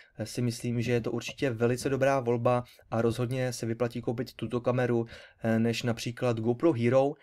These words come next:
A koukal jsem, můžete najít i některá videa tady na YouTube,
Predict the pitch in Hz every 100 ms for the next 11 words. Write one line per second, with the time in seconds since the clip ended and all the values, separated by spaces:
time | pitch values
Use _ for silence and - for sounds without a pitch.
0 | - - _ 117 113 113 113 - _ -
1 | 117 135 131 135 123 127 - 117 113 123
2 | 127 127 123 120 - 117 113 127 135 113
3 | 117 127 123 131 123 120 120 123 117